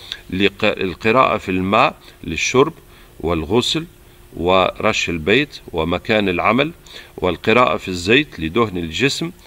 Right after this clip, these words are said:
وفي غيره من المواد، وطبخ السنة بالماء المرقي للشرب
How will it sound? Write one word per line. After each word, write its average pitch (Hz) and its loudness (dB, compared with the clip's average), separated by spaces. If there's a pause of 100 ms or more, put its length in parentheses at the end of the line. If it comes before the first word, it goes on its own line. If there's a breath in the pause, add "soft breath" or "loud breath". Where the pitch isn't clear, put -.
(160 loud breath)
وفي - -6
غيره 113 -2
من 90 -2
المواد، 90 0 (380 loud breath)
وطبخ 131 -2
السنة 127 0 (400 loud breath)
بالماء 90 0
المرقي 101 0
للشرب 127 0